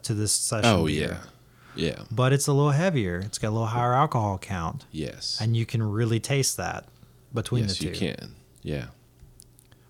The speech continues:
Speaker 1: But this is great. I mean, it's
Speaker 2: Yeah.
Speaker 1: you taste the mango. It smells good. It smells fruity.
Speaker 2: Yep.
Speaker 1: It smells like a fruit salad. <laughs> It does. It smells
Speaker 2: Yeah.
Speaker 1: great. Like, there's all kinds of, like, lemon and, and citrus notes and mango notes and everything else when you smell
Speaker 2: Right.
Speaker 1: it.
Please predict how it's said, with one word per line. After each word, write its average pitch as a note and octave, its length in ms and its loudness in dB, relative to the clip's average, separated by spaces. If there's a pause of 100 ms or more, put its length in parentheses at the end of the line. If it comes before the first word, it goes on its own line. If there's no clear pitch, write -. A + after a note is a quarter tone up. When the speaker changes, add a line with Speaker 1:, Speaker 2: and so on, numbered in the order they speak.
Speaker 1:
But A#2 120 0
this - 220 4
is F#2+ 100 0
great. G#2 320 -2
I C3+ 60 2
mean, C3 160 8
it's D3+ 200 6
Speaker 2:
Yeah. D2 100 0 (260)
Speaker 1:
you E3+ 140 4
taste A2+ 320 0
the A2 60 0
mango. A2 580 0 (440)
It - 80 -2
smells A2 440 2
good. A#2 280 6
It A2+ 100 0
smells A2+ 320 4
fruity. B2 520 2 (220)
Speaker 2:
Yep. F2 240 2
Speaker 1:
It - 140 -6
smells B2 240 2
like A2 100 2
a - 20 0
fruit B2 260 -2
salad. A#2+ 460 2 (380)
<laughs> D#3 80 10 (1500)
It D3 120 4
does. F#3 260 6
It C#3 100 6
smells G3 240 8
Speaker 2:
Yeah. F#2+ 60 0
Speaker 1:
great. A#2 380 4
Like, G#2+ 360 -2 (800)
there's D3+ 160 6
all F3 120 8
kinds C#3 320 8
of, B2 80 8
like, G#2+ 220 4
lemon A#2+ 440 4
and, G2+ 360 2
and G#2+ 160 -2
citrus - 480 0
notes A2 380 0
and F#2+ 140 0
mango A2 360 0
notes G#2 360 -2
and G#2 80 -2
everything G#2 300 -4
else G2 220 -4
when G2+ 100 -6
you F#2 60 -6
smell F2+ 220 0
Speaker 2:
Right. B1+ 180 0
Speaker 1:
it. - 80 -10